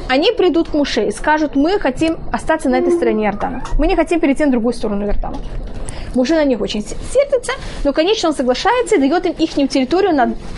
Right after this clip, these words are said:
восточной стороне Иордана, а не на западной. За счёт этого каждый из нас получает,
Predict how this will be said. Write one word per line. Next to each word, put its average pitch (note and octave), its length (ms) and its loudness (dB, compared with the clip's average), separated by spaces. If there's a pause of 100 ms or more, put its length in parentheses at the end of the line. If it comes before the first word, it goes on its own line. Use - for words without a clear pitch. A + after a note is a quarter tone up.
восточной G4 460 0
стороне G4 340 0
Иордана, G#4+ 320 0
а C4+ 40 0
не B3+ 120 2
на A#3 80 0
западной. - 400 -8 (600)
За - 80 4
счёт D#4 160 0
этого F#4+ 200 0
каждый D4 300 0
из B3+ 40 0
нас F4+ 140 0
получает, C#4 540 0